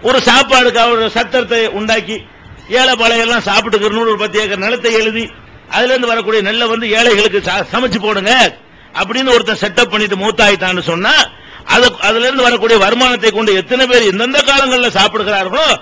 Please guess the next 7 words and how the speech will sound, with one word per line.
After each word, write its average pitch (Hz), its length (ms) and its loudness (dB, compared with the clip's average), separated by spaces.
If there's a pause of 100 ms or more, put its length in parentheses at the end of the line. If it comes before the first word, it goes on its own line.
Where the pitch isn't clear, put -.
(300)
அதெல்லாம் 202 500 -4
என்ன 247 180 -6
கணக்குல 247 320 -6
வரும்? 240 520 -8 (340)
இவரே 226 420 -6
அதை 240 240 -4
செஞ்சாரு, 175 880 -8